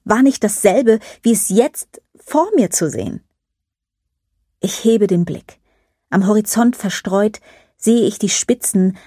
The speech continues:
anderer alter Gebäude, die die Stadt säumen. „Die Stadt der träumenden Türme“, murmle ich vor mich hin.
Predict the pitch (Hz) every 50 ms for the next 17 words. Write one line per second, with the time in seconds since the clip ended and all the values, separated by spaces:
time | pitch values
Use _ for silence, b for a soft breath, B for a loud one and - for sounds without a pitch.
0 | B B B - 220 247 247 220 220 190 175 180 175 - - - 196 220 233 226
1 | - 202 196 185 185 185 185 196 202 214 202 175 170 156 175 175 170 170 - -
2 | - 175 175 - - - - 143 143 - - - 175 - _ _ _ _ _ _
3 | _ _ _ _ _ _ _ _ _ _ _ - 196 185 - - - - 214 233
4 | - _ - 196 180 175 - - - - - 190 208 214 214 214 202 196 190 190
5 | 185 190 - - 185 170 160 151 143 - - - 170 - _ _ _ _ _ _
6 | _ _ _ _ _ _ _ - 185 185 175 170 156 - - - - - 165 143
7 | 135 143 - - 156 - -